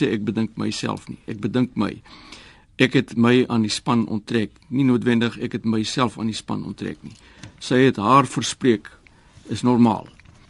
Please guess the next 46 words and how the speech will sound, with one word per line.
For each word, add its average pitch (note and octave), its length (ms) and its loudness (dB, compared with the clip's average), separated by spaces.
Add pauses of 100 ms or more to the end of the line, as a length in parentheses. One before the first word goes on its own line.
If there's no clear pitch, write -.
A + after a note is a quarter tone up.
En B2 160 6
dan C#3+ 180 4
kry E3+ 220 4
jy D#3+ 60 8
dikwels D3 300 2
dat C3+ 140 -2
hierdie A#2+ 220 0
self, - 580 -2
eh, B2+ 300 0
ook D3 160 2
verkeerd D3+ 380 -2
gebruik D#3 360 -2
word, B2+ 220 -2
soos A2+ 180 -8
iemand E3 340 4
wat B2 200 0
nie D3+ 120 4
kan C3+ 180 0
snoeker F3 400 2
speel C3+ 260 2
nie, C3+ 120 2
soos C3+ 260 2
myself. B2 640 0
Nee, B2+ 300 2 (120)
dis A2+ 200 -10
iemand C#3+ 300 4
wat A2+ 120 -2
nie C3+ 100 0
kan A#2+ 160 -4
snoeker - 460 -2
speel B2 220 0
nie, A#2+ 160 0
soos A2+ 260 -4
ek. F#2 160 -2 (420)
En B2+ 340 8
jouself B2 520 4
geniet B2+ 380 4
hoor A2+ 180 0
ons A2 140 -4
baie G2+ 220 -2
keer. E2+ 220 -8
Nee, A#2+ 280 2
geniet B2 400 2
dit, D3+ 260 2
geniet A#2 340 -2
die B2 260 0